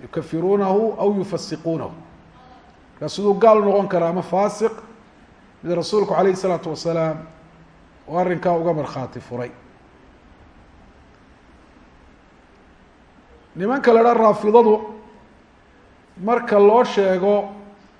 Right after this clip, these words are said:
adilada fadaaisha saxaabada ku soo aroortay ee min qur'aanin aw sunnatin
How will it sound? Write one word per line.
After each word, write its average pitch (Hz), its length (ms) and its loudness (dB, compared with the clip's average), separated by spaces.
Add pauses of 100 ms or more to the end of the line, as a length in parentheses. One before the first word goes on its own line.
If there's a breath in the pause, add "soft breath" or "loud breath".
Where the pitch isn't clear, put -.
(400)
adilada 202 520 2
fadaaisha 185 680 -2
saxaabada 180 560 -4
ku 180 60 -10
soo 160 160 -6
aroortay 107 420 -8 (1400)
ee 165 160 0
min 175 260 -4
qur'aanin 175 720 -2 (760)
aw 180 200 0
sunnatin 156 600 -10